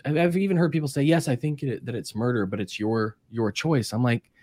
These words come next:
"You can say that all you want to. I'm not gonna tie myself, I'm not gonna chain myself to that. I'm just gonna tell you,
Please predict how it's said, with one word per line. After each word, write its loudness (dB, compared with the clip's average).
"You 4
can 6
say 4
that 4
all 6
you 4
want 0
to. -2
I'm 8
not 8
gonna 2
tie 0
myself, 2
I'm 2
not 6
gonna 4
chain 4
myself 2
to -6
that. 2
I'm 4
just -2
gonna 2
tell 4
you, 2